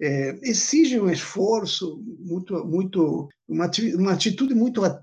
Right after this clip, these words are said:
proativa de parte do Estado, mas também dos próprios empresários e certamente também da sociedade, da sociedade civil, né? Então você tem entidades, associações da sociedade que tem que se mexer, tem que se, tem que apoiar, tem que se envolver nesse processo.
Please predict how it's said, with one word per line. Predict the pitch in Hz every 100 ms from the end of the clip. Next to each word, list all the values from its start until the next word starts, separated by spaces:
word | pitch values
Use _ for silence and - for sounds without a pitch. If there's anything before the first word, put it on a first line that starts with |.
| -
proativa | 220 254 170 - - 269 220 165
de | 180
parte | - 185 196 226
do | 240
Estado, | 240 - 190 220 202 147
mas | 202 208
também | - 247 208 320 320
dos | 254
próprios | - 190 190 190 156
empresários | 160 139 151 131 135 120 110 110 - - -
e | 269
certamente | - 320 339 302 247 247 302 277
também | - 269 233 196 294 311
da | 240
sociedade, | - 233 - 240 180 190 233 185 127 76 _ _
da | 143
sociedade | 135 - 151 135 139 170
civil, | - 302 233 277 269 160 - - _ -
né? | 185
Então | 226 208
você | 233 - 240
tem | - 247 233 - - 220
entidades, | 233 240 240 196 233 226 180 175
associações | - 190 196 185 - 240 247 - -
da | 156
sociedade | 180 156 156 196
que | 233
tem | 285
que | 302
se | -
mexer, | 330 - - 285 247
tem | 247
que | 233
se, | 247 226
tem | 254 247
que |
apoiar, | 247 - - 190 220
tem | 196 190
que |
se | -
envolver | 247 247 190 220
nesse | 196 - 98
processo. | - - - - - -